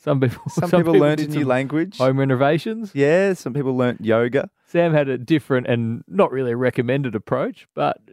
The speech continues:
Speaker 1: <laughs>
Speaker 2: Sam has
Speaker 1: it was a
Speaker 2: gone
Speaker 1: unique
Speaker 2: through every one of our podcasts.
Speaker 1: Every
Speaker 2: Actually, I'm not sure
Speaker 1: single
Speaker 2: where
Speaker 1: one.
Speaker 2: he's up to, but he started from the top.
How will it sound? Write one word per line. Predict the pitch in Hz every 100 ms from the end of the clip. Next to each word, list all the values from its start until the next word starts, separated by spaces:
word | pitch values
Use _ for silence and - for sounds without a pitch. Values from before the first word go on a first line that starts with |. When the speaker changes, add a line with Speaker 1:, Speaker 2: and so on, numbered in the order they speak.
| - -
Speaker 1:
<laughs> | - - - - 147
Speaker 2:
Sam | - 180 190 240
has | 233
Speaker 1:
it |
was |
a |
Speaker 2:
gone | 131 151 151
Speaker 1:
unique | 165 135
Speaker 2:
through | 107 101 139 247 _ _ _ _ _ -
every | 151 143
one | 131 120
of | 107
our | 101
podcasts. | 95 95 - - - - - -
Speaker 1:
Every | 156 147
Speaker 2:
Actually, | 143
I'm | -
not | 285
sure | 151
Speaker 1:
single | -
Speaker 2:
where | 240
Speaker 1:
one. | 208
Speaker 2:
he's | 156
up | 147
to, | - 107
but | 131
he |
started | - - 190 190 -
from | 156
the | 117
top. | - -